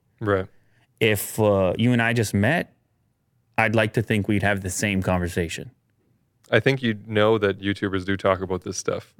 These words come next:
Speaker 1: when they're not
Speaker 2: Mm.
Speaker 1: being recorded. You, you,
Speaker 2: Absolutely.
Speaker 1: you know that for sure, yeah. It's
Speaker 2: A-
Speaker 1: one of the reasons why I think YouTubers have YouTuber friends, is so that they can just
Speaker 2: 'Cause it's so weird.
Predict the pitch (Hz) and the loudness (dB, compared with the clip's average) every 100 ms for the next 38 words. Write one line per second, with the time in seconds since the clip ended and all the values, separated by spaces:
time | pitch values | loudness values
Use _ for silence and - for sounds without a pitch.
0 | _ 117 107 98 98 104 95 95 104 92 | _ -2 2 4 4 2 0 0 0 0
1 | 98 - _ _ _ - - 127 110 120 | -2 -12 _ _ _ -20 -4 0 4 4
2 | 123 - 110 196 110 104 104 98 - 98 | 4 2 4 4 4 4 4 2 0 -4
3 | 107 101 98 98 - 135 143 151 131 123 | 0 0 0 -4 0 4 6 4 2 0
4 | 117 113 110 107 107 107 101 101 98 107 | 2 2 0 -4 -4 -4 0 0 0 -2
5 | 95 - 101 95 - _ _ _ _ _ | -4 -2 -2 -2 -6 _ _ _ _ _
6 | _ 110 110 95 98 107 98 95 - 127 | _ 0 2 4 2 2 0 -2 0 2
7 | 110 117 - 131 135 185 113 92 | 2 2 2 2 2 2 0 -2